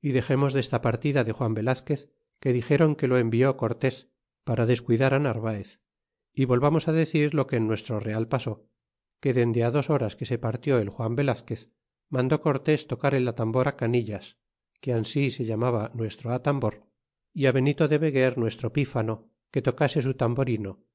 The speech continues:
y mandó a Gonzalo de Sandoval, que era capitan y alguacil mayor, que llamase a todos los soldados, y comenzásemos a marchar luego a paso largo camino de Cempoal.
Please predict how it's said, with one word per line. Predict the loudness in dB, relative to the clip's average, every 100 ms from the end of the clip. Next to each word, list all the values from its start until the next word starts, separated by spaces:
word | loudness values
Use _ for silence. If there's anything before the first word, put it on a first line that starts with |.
| _ _ _ _
y | 0
mandó | 2 4 2
a | 4
Gonzalo | 2 2 2 2
de | 0
Sandoval, | -2 -2 0 0 0 -6 _ _
que | -4 -2
era | -2 -2
capitan | -2 -2 2 2 0
y | -4
alguacil | -6 -6 -4 -2
mayor, | 0 0 -2 -4 _ _ _ _ _ -4
que | 0
llamase | 2 0 0
a | 0
todos | 0 -2 -2
los | -6 -2
soldados, | -2 0 -2 -2 -8 _ _ _
y | -4
comenzásemos | 2 2 2 0 -2 -2 -2
a | 0
marchar | 0 -2 0 -2 0
luego | 0 2 0 -4
a | -6
paso | -4 0 2
largo | 2 0 -4 -6
camino | -2 0 0
de | -2 -4
Cempoal. | -2 -4 -6 -8 -10